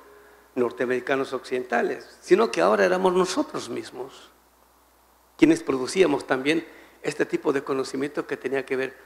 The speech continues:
poco con nuestra realidad. Este es el contexto en el cual decido ponerme a dialogar en nivel radical con Heidegger. Entonces,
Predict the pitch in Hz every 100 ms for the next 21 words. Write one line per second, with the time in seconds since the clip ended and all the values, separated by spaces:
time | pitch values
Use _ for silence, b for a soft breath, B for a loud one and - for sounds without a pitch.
0 | B _ 196 190 127 - - _ _ _
1 | _ - 131 131 135 117 127 131 135 -
2 | _ _ _ _ _ _ _ _ _ _
3 | b b b b b b - 190 175 151
4 | 143 185 - 135 131 - 156 165 - -
5 | _ _ - 131 - 175 170 160 165 -
6 | - _ - 127 131 160 165 160 170 147
7 | 120 120 123 127 147 151 190 - - _
8 | _ 123 123 127 147 127 127 123 - 135
9 | 135 147 - - 139 135 143 - - -
10 | - - 104 107 - - _ _ _ _
11 | _ b b b b b b b 165 175
12 | 190 185 -